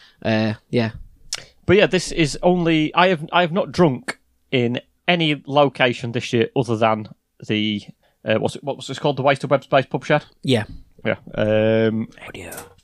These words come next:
Speaker 2: it's not called the Island Audio Pub Shed. No,
Speaker 1: <laughs>
Speaker 2: no one listens to that podcast, do they? No one's bothered about it. Waste of Web Space, where is that? But th-, this is the only location that I've had any alcohol in at all this year.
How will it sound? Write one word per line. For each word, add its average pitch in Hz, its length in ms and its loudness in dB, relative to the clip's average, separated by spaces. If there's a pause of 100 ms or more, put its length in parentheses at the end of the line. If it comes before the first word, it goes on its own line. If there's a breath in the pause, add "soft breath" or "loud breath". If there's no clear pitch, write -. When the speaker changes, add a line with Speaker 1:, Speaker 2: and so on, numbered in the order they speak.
(120)
Speaker 2:
it's - 180 -14
not 101 140 -6
called 104 180 -4
the 107 100 -2
Island 101 240 -2
Audio 104 280 2
Pub - 260 -2
Shed. 107 140 -2 (440)
No, 170 60 2
Speaker 1:
<laughs> - 260 -2
Speaker 2:
no - 60 4
one 123 100 4
listens 117 260 0
to - 40 -2
that 113 120 2
podcast, - 480 0
do 123 80 -4
they? 117 160 0 (100)
No 147 80 -2 (100)
one's - 140 -2
bothered 107 300 -2
about 110 240 2
it. - 120 -8 (260 loud breath)
Waste 165 180 2
of 143 40 2
Web 135 100 6
Space, 120 260 0
where 113 140 2
is 110 80 -2
that? 123 160 0 (240 soft breath)
But 156 120 2
th-, 185 160 4
this 190 180 4
is 165 80 2
the 170 80 6
only 180 220 4
location 165 480 0
that 156 60 0
I've 147 100 2
had 147 320 0
any 175 200 -2
alcohol 131 360 0
in 117 200 -2
at - 200 -6
all 113 220 -4
this 110 200 -8
year. 107 220 -4